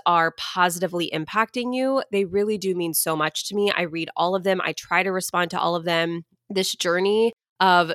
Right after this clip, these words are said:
starting this podcast has hands down been one of the most challenging things I've ever done, but it's also been one of the most rewarding things I've ever done. And so your kind words and encouragement are what keep me going and excited and motivated to just keep showing up for you guys every single week. So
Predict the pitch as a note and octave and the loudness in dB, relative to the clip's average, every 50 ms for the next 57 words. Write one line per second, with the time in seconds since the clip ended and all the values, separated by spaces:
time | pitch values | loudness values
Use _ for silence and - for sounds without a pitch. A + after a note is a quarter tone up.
0 | - - - - - - - G3+ F#3 G3+ G3+ B3+ A3+ G#3 G3 F3 F3+ - - E3+ | -6 -4 -2 0 0 2 4 4 4 4 4 2 2 2 2 -2 -4 -4 -2 0
1 | D#3 D#3+ E3 - - A#3+ B3 C#4 D4 - - A#3+ G3+ F#3+ E3 - - _ _ _ | 0 0 0 -2 -4 -2 0 0 0 0 0 0 -2 0 -2 -4 -10 _ _ _
2 | _ _ _ - A#3 G3 G#3+ A#3 G#3+ G#3+ - F#3 F3 E3 F3 F#3+ G#3+ A3+ A#3 - | _ _ _ 4 6 6 6 6 4 0 2 4 6 8 8 6 6 4 0 -4
3 | F3 E3+ F#3+ F#3 F#3 F3+ F3 - - F3+ F3+ G3 A3+ B3+ B3 A#3 A3 - - - | 0 2 4 4 4 4 2 0 0 0 0 2 2 2 0 0 0 0 -4 -6
4 | - - F#3 F3+ F#3 G#3 A3 G#3 A3+ A3+ G3+ G#3 F#3+ G3 F3+ F3+ E3 D#3+ - - | -4 0 2 2 2 2 2 2 0 0 0 0 0 0 0 -2 -4 -4 -4 -8
5 | _ - D#3+ D#3+ D#3 D#3 D#3+ D#3+ D3+ E3 C#3+ D3 D3+ E3 F#3+ A#3 B3 - _ _ | _ -4 -2 -2 -2 -2 -4 -4 -2 -2 0 0 0 0 0 -2 -4 -6 _ _
6 | _ _ _ - - G3+ G#3 - - - F3+ F#3+ G#3+ G#3+ - D4+ C#4+ A#3+ B3+ A#3 | _ _ _ 0 2 2 2 2 2 2 4 4 4 4 2 0 2 2 2 2
7 | A#3 A3 G#3 G3+ F#3+ F#3+ F#3+ F3+ F3 E3+ - - F#3 F3 E3 E3 F3 F3+ F3+ F3+ | 2 0 -2 -2 -2 -2 0 0 -2 -2 -4 -6 -6 -8 -6 -4 -2 0 2 2
8 | F3+ D#3+ D#3+ - - D#3 D#3 D#3 D3+ C#3+ C#3+ C3+ - - D#3 - - - F#2 G#2 | 2 0 -2 -4 -8 -8 -8 -6 -6 -4 -4 -6 -6 -6 -10 -8 -6 -4 -4 -6
9 | G2+ - - - F#3 F#3+ F#3 - - F#3+ F#3 F3+ F3+ F3 E3+ - - - F#3 F3 | -6 -8 -6 -6 -4 -2 -2 0 0 0 2 2 2 0 0 -4 -6 -6 -6 -6
10 | - - - G#3+ A3 A3 G#3+ F#3+ F#3+ F#3+ F3+ - F3 E3 D#3+ - - F3 E3+ E3+ | -6 -6 -4 -2 0 0 0 0 0 -2 0 0 -2 -2 -2 -4 -4 -2 -2 -2
11 | D#3+ - E3 E3+ E3 D#3+ - - D#3+ D#3 D#3+ D3 - - - - - - A#3+ - | -2 -4 -4 -4 -4 -4 -4 -4 -6 -6 -6 -10 -10 -12 -18 -20 -16 -16 -14 -2
12 | - D4 D#4 D4+ C#4 C4 C4 B3 G#3+ D3 C3+ E2 - - - A3 G#3 A3 G#3+ G#3+ | 4 6 6 6 8 4 4 2 2 0 -2 -4 -8 -6 -4 -2 -2 0 2 0
13 | G#3 - - F3 E3+ E3+ F3 F#3 G3+ G#3 G#3 F#3 F#3+ F3+ F3 F3 E3+ - - D3+ | 0 0 -2 -4 -4 -2 -2 -2 0 0 0 -2 -2 -2 0 -2 -4 -4 -8 -10
14 | E3 E3 - - - G3 F3+ - - - F3 F3 E3 E3 D#3+ - - F3 E3+ D#3+ | -10 -10 -10 -10 -10 -10 -8 -8 -6 -4 -4 -4 -2 -4 -6 -6 -6 -8 -8 -8
15 | D3+ F3 D#3+ D#3 D3+ - - - E3 D#3 D#3+ D#3 - F3 D#3+ D3 D3 - - - | -4 -2 -2 -2 -2 -6 -6 -6 -6 -6 -4 -8 -6 -6 -6 -6 -6 -8 -10 -10
16 | - - - - - F#3 E3+ D#3+ D#3 D#3 | -10 -8 -6 0 2 4 4 4 2 0